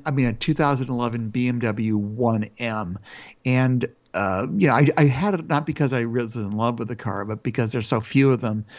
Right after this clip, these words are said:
that were out there. Um, and it's considered, like,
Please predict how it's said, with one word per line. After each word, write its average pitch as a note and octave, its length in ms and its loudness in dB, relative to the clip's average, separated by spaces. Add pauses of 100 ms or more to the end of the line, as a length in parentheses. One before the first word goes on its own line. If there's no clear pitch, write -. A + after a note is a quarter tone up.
(240)
that B2 240 0
were A2+ 160 -2
out A#2 280 -4
there. G#2 300 -6 (340)
Um, A2+ 440 -4 (200)
and B2+ 140 2
it's A#2 120 -4
considered, B2 600 2
like, A2+ 340 -2